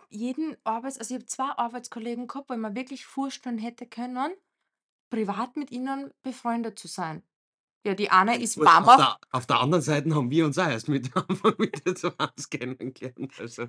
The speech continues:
Speaker 1: Ja, du bist, du bist mein Zweiter.
Speaker 2: <laughs>
Speaker 1: Du bist der Zweite. Und die andere, ah, super, super süße, liebe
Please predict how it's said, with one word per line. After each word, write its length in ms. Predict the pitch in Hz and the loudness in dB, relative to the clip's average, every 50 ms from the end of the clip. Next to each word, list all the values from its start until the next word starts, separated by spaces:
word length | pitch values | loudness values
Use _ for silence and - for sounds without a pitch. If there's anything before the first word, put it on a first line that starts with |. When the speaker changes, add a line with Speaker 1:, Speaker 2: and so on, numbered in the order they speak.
| - | -2
Speaker 1:
Ja, 220 | - 339 - 466 339 | 0 2 2 2 0
du 120 | 208 - 285 | -2 -4 -2
bist, 240 | 339 359 247 196 - | 0 -2 -2 -2 -8
du 60 | 320 | -8
bist 140 | 349 339 - | -8 -6 -6
mein 80 | 370 | -6
Zweiter. 320 | - - 349 339 330 277 254 - - - | -2 0 -2 0 0 -2 -2 -2 0 2
Speaker 2:
<laughs> 920 | 156 151 - 190 - - 220 - - 214 180 - - - 160 151 - - | 2 2 2 4 8 8 8 8 8 2 2 2 0 -6 -6 -6 -2 -2
Speaker 1:
Du 100 | 320 311 | -2 2
bist 180 | - 349 320 - | 2 2 0 0
der 80 | 320 | -6
Zweite. 340 | - - 359 330 - - 165 - - - - _ - | -2 0 0 0 0 -4 -10 -12 -14 -20 -20 _ -6
Und 140 | 247 254 | -6 -4
die 120 | 233 254 - | -4 -4 -4
andere, 320 | 208 208 226 233 403 330 349 - | -4 -6 -6 -6 -6 -6 -6 -4
ah, 240 | - 254 269 - - | 0 2 2 2 0
super, 360 | - - - - 359 349 - 302 | -4 -8 -4 -4 -4 -4 -6 -6
super 460 | - 330 - - 302 285 277 - - _ _ _ _ _ _ _ _ - | -6 -6 -4 0 0 0 0 -2 -4 _ _ _ _ _ _ _ _ -8
süße, 520 | - - - 311 320 311 - 311 294 - - | -6 -4 -2 -2 -2 -2 -2 -4 -4 -4 -4
liebe 460 | 254 240 285 285 240 269 254 - - | -4 -2 -2 -2 -2 -2 -4 -4 -6